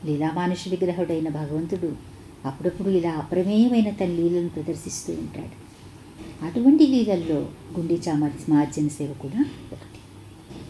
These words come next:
స్నానయాత్ర ముగిసిన పదహైదు రోజుల తర్వాత రథయాత్ర ముందరి రోజును నవయవ్వన దినం అంటారు. జగన్నాథుడు, బలదేవుడు, సుభద్రాలని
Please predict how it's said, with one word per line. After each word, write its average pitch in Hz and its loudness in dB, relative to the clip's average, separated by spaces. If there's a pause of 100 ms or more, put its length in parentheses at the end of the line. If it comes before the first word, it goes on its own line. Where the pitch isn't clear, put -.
(680)
స్నానయాత్ర 165 0
ముగిసిన 156 -2
పదహైదు 156 -4
రోజుల 165 -6
తర్వాత 156 -4 (600)
రథయాత్ర 165 -2
ముందరి 151 -2
రోజును 151 -4 (560)
నవయవ్వన 185 4
దినం 139 0
అంటారు. - -8 (760)
జగన్నాథుడు, 151 2
బలదేవుడు, 147 -2
సుభద్రాలని 143 -4